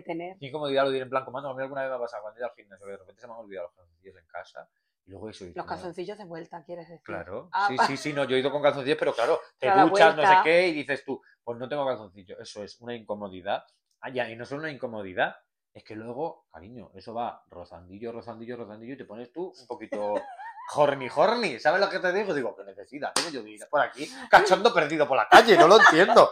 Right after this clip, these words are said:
Speaker 2: <laughs> Sin nada que me aliente a mí, ¿eh? Pues no hay necesidad ninguna.
Speaker 1: Un pantalón.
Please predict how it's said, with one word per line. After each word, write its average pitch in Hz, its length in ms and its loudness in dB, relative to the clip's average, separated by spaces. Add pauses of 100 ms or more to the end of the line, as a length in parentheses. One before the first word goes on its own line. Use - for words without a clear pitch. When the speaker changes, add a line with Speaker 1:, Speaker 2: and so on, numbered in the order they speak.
(160)
Speaker 2:
<laughs> - 140 -18
Sin 175 320 -6
nada 185 300 10
que 170 80 6
me 156 180 8
aliente 180 500 10
a 143 80 10
mí, 143 180 -4
¿eh? 180 320 2
Pues 147 180 -8
no 143 100 0
hay 185 160 2
necesidad 127 520 0
ninguna. 127 400 -8
Speaker 1:
Un 220 140 -8
pantalón. 185 520 -6